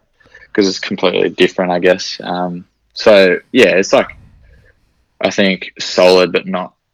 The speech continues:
you know, ridiculous, because at this time I don't have to be, you know, ridiculously pushing myself. It's just, yeah, some mornings it is going through the motions. And as I said before, with, like, all the emotional stuff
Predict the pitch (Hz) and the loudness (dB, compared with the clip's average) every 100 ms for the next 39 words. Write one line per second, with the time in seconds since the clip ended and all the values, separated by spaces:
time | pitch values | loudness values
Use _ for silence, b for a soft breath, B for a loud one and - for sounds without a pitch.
0 | _ 95 92 98 95 82 90 - 95 104 | _ -10 -6 -4 -4 -4 -6 -2 0 0
1 | - - 90 92 - 92 - 92 87 87 | -4 -4 -4 -4 -6 -8 -6 -6 -6 -6
2 | 90 - 90 - 92 92 - _ _ 95 | -6 -6 -10 -6 -2 -2 -4 _ _ -10
3 | 92 95 98 92 92 87 95 92 - 98 | -8 -6 -4 -4 -6 -2 0 0 0 -2
4 | 92 92 _ _ _ - 104 98 98 95 | -2 -4 _ _ _ -4 -4 -2 -4 0
5 | 98 101 - - - - _ b b b | -2 0 -4 -4 -6 -8 _ b b b
6 | _ 92 - - 95 92 90 90 90 90 | _ -4 -4 -4 -2 -2 -2 -2 -2 0
7 | 90 - 90 90 87 85 87 87 90 85 | 0 0 -4 -2 -2 -2 -2 -2 -4 -6
8 | 90 85 87 - 87 87 - 90 90 - | -6 -4 -6 -6 -6 -6 -2 0 0 -2
9 | 90 - _ B B B B B B _ | -6 -8 _ B B B B B B _
10 | - 92 87 87 87 - 98 92 - 90 | 2 4 2 2 0 0 -2 -4 -2 -2
11 | 87 | -2